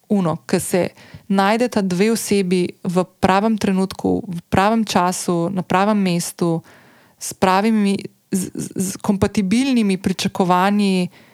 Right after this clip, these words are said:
um, je to tako ful fajn, ne? Ampak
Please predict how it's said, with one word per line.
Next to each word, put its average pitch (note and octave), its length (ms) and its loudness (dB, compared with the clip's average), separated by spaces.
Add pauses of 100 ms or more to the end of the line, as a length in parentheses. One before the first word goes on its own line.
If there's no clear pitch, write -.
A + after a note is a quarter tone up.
(480)
um, E3+ 800 0 (1040)
je G3 120 0
to A#3 220 0
tako G#3+ 520 0
ful - 380 -2
fajn, E3+ 460 -2 (340)
ne? E3+ 220 -2 (800)
Ampak F#3+ 420 -2